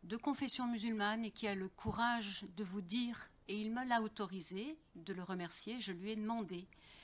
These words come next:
parce que son discours est particulièrement poignant et particulièrement criant de vérité. Et lui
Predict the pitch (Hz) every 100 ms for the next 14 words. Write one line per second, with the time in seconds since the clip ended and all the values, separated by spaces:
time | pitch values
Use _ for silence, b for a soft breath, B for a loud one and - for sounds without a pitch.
0 | B B B 220 - 254 262 247 247 -
1 | 285 254 220 - - 269 254 - 247 -
2 | 226 220 226 - 214 208 220 269 B B
3 | B B - 220 214 240 - - 220 247
4 | 226 226 233 - 240 226 214 190 226 226
5 | - 233 226 - b b b b - -
6 | 220 233 285 320